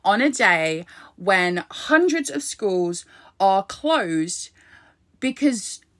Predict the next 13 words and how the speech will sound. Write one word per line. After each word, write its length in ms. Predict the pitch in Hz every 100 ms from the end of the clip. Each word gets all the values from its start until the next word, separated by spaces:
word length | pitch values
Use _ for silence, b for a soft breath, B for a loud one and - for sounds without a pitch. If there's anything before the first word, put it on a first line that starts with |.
| -
nobody 480 | 240 285 339 330 311
knows. 380 | 302 285 175 156
They 140 | 226
could 180 | 240 277
just 240 | 277 285
collapse 560 | - 262 254 233 - -
at 100 | 226
any 220 | 208 214 220
point. 600 | - 208 147 117 - _ _ _ -
They 160 | 285 254
could 220 | 330 208
just 440 | 185 233 294 -
collapse. 960 | - 285 202 160 135 - - - -